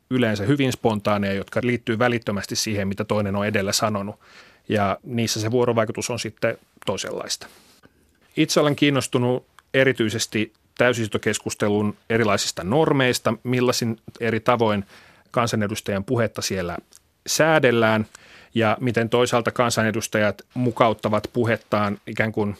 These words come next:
navigoivat siellä normien välimaostossa eri tavoin. Yksi tapa esimerkiksi on se, että koska kansanedustajat saa melko harvoin puheenvuoroja, niin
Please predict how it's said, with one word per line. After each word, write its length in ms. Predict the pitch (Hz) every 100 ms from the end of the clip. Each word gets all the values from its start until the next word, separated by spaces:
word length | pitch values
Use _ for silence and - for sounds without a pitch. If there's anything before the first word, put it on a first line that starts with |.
| _ -
navigoivat 600 | 131 127 117 110 92 -
siellä 280 | 104 95
normien 500 | 101 104 92 92 92 - - - - - - - -
välimaostossa 680 | 110 101 90 82 - - -
eri 160 | - -
tavoin. 380 | - - 92 - _ - - - - _ -
Yksi 220 | 123 -
tapa 320 | 110 - 117 -
esimerkiksi 560 | - 120 123 117 120 123
on 80 | 107
se, 120 | 123
että 160 | 110 -
koska 500 | - 104 - 101 95 - _
kansanedustajat 960 | - 123 123 113 107 - 110 101 - - _ _ _ -
saa 460 | - 117 120 113 113
melko 320 | 110 101 -
harvoin 460 | - 127 107 95
puheenvuoroja, 680 | - 156 143 127 120 117 113 - - - - _
niin 240 | 117 101